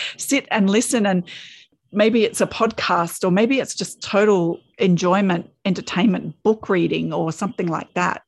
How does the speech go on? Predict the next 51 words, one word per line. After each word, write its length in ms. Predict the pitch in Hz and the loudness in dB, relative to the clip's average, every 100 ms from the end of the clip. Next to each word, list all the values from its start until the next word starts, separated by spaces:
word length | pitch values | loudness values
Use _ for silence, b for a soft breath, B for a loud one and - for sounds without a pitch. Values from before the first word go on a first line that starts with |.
| - | -4
Maybe 240 | 196 214 208 | -2 0 0
I'll 80 | |
bake 300 | 156 175 185 | 0 0 -2
a 40 | - | -4
cake, 560 | - - 202 196 - | -10 -6 -4 -4 -6
you 60 | - | -10
know, 140 | 170 190 | -8 -8
it's 160 | 202 | -12
kind 260 | - 202 196 | -10 -6 -6
of 140 | 180 | -4
that 260 | 180 170 - B B B B B _ _ - - | -4 -4 -6 B B B B B _ _ -20 -10
time 320 | - 214 208 | 0 4 4
is 140 | 180 | 4
my 400 | 185 170 170 180 | 2 4 4 2
own 160 | 170 156 | 2 0
and, 320 | 139 160 160 - 165 - | 0 -2 -2 -6 -12 -10
and 240 | - 170 170 - | -6 -6 -6 -8
helps 420 | 165 214 - - | 0 0 0 -2
me 180 | 196 170 | -2 0
ground 460 | 175 160 165 170 | 0 2 2 0
back 260 | 165 156 - | -2 -6 -4
into 580 | 170 160 - - 156 151 B B B B - - | -4 -2 -4 -6 -6 -8 B B B B -20 -2
enjoying 480 | 180 170 180 175 160 | 0 2 4 2 2
it. 120 | - B B - | -4 B B 2
But 100 | 220 | 2
I 140 | 339 | 4
also 400 | 202 220 - 208 | 4 4 4 2
do, 280 | 175 190 180 | 4 4 4
like, 200 | 214 285 | 2 2
I 100 | 370 | 2
drag 300 | 254 208 262 | 4 2 4
my 100 | 208 | 0
husband 400 | - 196 - 190 | 0 -2 0 2
over 200 | 180 170 | 2 2
and 100 | 165 | 0
say, 160 | 170 - | 0 0
"Ian, 340 | 254 269 180 190 | 4 4 4 -2
have 140 | 240 302 | 0 2
a 40 | |
look 160 | 302 392 | 2 4
at 60 | |
all 120 | 311 | 4
the 80 | 262 | 2
stuff 300 | - - - | 0 -2 0
I've 200 | - 254 | 0 0
done," 320 | - 349 214 | 0 2 2
you 80 | 185 | 0
know, 200 | 202 247 | 2 2
and 100 | 214 | 2
he 100 | 247 | 2
goes, 200 | 208 196 | 2 -2